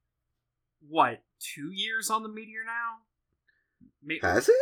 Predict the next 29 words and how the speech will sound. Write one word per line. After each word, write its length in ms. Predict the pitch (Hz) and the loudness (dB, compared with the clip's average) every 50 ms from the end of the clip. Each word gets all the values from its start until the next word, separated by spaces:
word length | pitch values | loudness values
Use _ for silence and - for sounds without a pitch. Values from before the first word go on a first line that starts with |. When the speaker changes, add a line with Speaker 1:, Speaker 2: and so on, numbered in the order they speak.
| 539 - _ _ _ _ _ _ | 4 -2 _ _ _ _ _ _
Speaker 1:
Something 420 | - - - 208 220 214 - 156 135 | -6 0 2 2 2 2 0 0 2
like 240 | 131 127 123 120 - | 4 4 4 4 2
that. 360 | 131 120 117 117 117 113 - _ _ _ _ _ _ _ _ _ _ _ _ _ _ _ _ _ | 0 0 0 -2 -4 -8 -12 _ _ _ _ _ _ _ _ _ _ _ _ _ _ _ _ _
I 140 | - 180 190 | 8 10 10
don't 160 | 165 143 131 | 10 10 8
know. 380 | 123 117 113 113 110 113 113 - _ _ | 4 2 0 0 -4 -6 -10 -16 _ _
It's 200 | - 180 170 - | 0 0 2 6
been 280 | - 196 175 165 165 156 - | 8 8 8 8 6 4 6
a 120 | 156 156 151 | 8 8 10
large 320 | 160 180 190 202 175 170 | 12 12 10 10 10 6
amount 300 | 170 160 156 151 147 143 | 6 8 10 10 10 8
of 80 | 131 - | 6 6
time. 600 | - 139 135 131 127 120 113 110 113 113 120 - _ - - - - - - | 8 10 10 10 10 8 4 -2 -6 -8 -10 -12 _ -18 -18 -16 -8 10 12
Speaker 2:
I 100 | 147 165 | 12 12
thought, 180 | - - - - | 12 12 12 12
I 60 | 185 | 12
thought 160 | 185 262 - | 12 12 12
it 80 | 247 240 | 12 12
was 140 | 185 160 - | 12 8 6
a 160 | 120 127 135 | 8 10 10
year, 560 | 131 110 95 92 85 78 76 73 76 - - _ | 8 8 4 0 0 0 0 -2 -4 -6 -6 _
'cause 360 | - 131 113 - 123 110 - | 6 6 6 6 4 -2 -2
at, 140 | 123 120 - - _ - 113 | -2 -2 -2 -4 _ -4 -4
at 140 | 113 - - | -2 0 0
the 100 | 117 107 | 2 4
end 180 | 131 147 151 | 6 8 8
of, 140 | 139 113 117 | 6 8 8
uh, 140 | 117 110 101 | 8 8 8
intermission 580 | 110 110 107 110 110 - - 101 95 90 85 | 8 4 4 2 2 0 -2 -4 -6 -6 -8